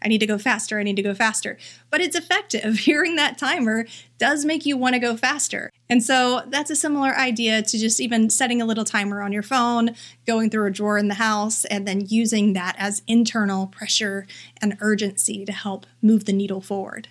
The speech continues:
Number seven is to actually recharge first. I think that this one is way overlooked and underutilized. And it's honestly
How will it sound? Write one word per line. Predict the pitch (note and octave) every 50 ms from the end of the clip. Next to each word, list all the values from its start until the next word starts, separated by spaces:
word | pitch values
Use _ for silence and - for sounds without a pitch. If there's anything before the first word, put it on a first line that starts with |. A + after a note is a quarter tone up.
| _
Number | - B3+ D4+ D#4+ F#4+
seven | F4 - - C#4 B3+ C4 C4 C4 C4 C4
is | - - A#3+ A#3+ A#3
to | - - -
actually | A#3 A3+ - - - A#3+ A3
recharge | G3 G3 G3 G3 G#3+ A#3 A3+ - - - G3+ F#3+ F#3+ F#3+ F#3+ F#3 - - _ _
first. | - - F#3 D#3 - - - - - - - _ - - - _ -
I | B3+ C#4+ D#4
think | G4 E4+ D4+
that | D#4 C#4+
this | D4+ D4 C#4+ -
one | D4 C4+
is | B3+ B3+ B3
way | A#3+ A3+ A#3+ C#4 D#4+ E4+ E4+ E4+ E4 C#4 -
overlooked | B3 A#3+ A3+ A3+ A#3 A3+ G#3+ G#3+ G3+ G3 G3+ -
and | - G#3+ G3+ F#3+ -
underutilized. | G#3+ G#3+ G#3+ G#3 F#3+ F#3 G3+ F#3 F3+ F3 E3+ D3+ - - - G#3+ G#3 - -
And | A3 A3 A#3
it's | B3+ B3 - -
honestly | C4+ D4+ F4+ F4 - - C4 B3 A3+ A#3